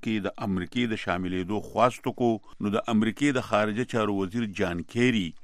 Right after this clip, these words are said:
د کولمبیا د امن په عمل کې د ناستي دپاره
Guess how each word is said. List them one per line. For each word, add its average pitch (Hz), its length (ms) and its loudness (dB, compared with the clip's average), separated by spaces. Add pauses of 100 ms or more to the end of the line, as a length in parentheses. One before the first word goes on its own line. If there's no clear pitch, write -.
(160)
د 107 100 4 (120)
کولمبیا 123 560 4
د - 100 -6 (180)
امن 123 240 2 (140)
په - 200 -2
عمل 104 280 0
کې 98 240 -4
د 90 80 -2
ناستي 101 400 -2
دپاره 107 400 4